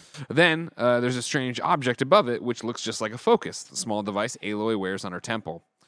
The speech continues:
If that wasn't enough, the blue line points southeast. Some fans believe this tells us the D C, D L C will take place on the Burning Shores, a location mentioned once or twice in the main game, and yes,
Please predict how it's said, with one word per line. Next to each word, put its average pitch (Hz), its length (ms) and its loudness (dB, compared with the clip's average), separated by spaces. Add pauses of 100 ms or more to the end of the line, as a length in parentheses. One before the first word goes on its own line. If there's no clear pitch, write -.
(260)
If 110 80 -4
that 135 160 6
wasn't 139 200 0
enough, 196 300 2
the 143 80 -4
blue 170 240 2
line 147 320 2
points 120 400 -8
southeast. - 640 -2 (260)
Some 120 200 0
fans 113 260 -2
believe 110 240 -2
this 104 140 -6
tells 101 240 0
us 101 160 -4
the 90 100 -10
D 107 140 -4
C, 101 260 -4 (240)
D 123 160 0
L 101 140 0
C 90 240 -8 (280)
will 107 80 0
take 117 200 -2
place 107 280 0
on 104 160 -6
the 101 60 -4
Burning 101 300 -4
Shores, 82 500 -2
a 73 80 -6
location 95 500 -6
mentioned 104 360 -6
once 120 240 -4
or 220 40 -4
twice 107 280 -4
in 101 60 -12
the 95 60 -6
main 107 220 -4
game, 90 240 -6
and 104 140 -6
yes, 139 400 0